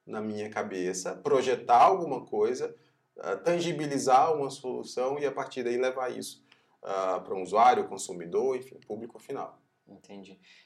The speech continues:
Speaker 2: E aí foi então que, lá em noventa e seis, que tu teve esse, esse contato, trabalhando
Speaker 1: Sim.
Speaker 2: dentro de, de, de, dessa área. Começou com a área de moda, tu comentou,
Speaker 1: Eu
Speaker 2: né?
Speaker 1: come-, comecei com a área de desenhar, eu desenhava embalagens,
Speaker 2: Embalagem.
Speaker 1: embalagens feitas de papel reciclado,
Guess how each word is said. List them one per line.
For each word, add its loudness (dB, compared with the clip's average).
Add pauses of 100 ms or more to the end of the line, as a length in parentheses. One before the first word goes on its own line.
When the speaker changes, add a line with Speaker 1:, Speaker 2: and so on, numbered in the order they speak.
Speaker 2:
E -4
aí 0
foi -2
então -4
que, -10 (320)
lá -2
em -2
noventa -4
e -14
seis, -4
que -16
tu -20
teve -8
esse, -14
esse -14
contato, -6
trabalhando 2
Speaker 1:
Sim. -6
Speaker 2:
dentro -4
de, -4
de, -14
de, -2
dessa -6
área. -2
Começou -4
com -6
a 0
área -4
de -14 (240)
moda, 2
tu -18
comentou, -10
Speaker 1:
Eu -8
Speaker 2:
né? -6
Speaker 1:
come-, 4
comecei 0
com 0
a 6
área 4
de -6
desenhar, 0
eu 0
desenhava 2
embalagens, 2
Speaker 2:
Embalagem. -2
Speaker 1:
embalagens 2
feitas -2
de -14
papel -2
reciclado, -2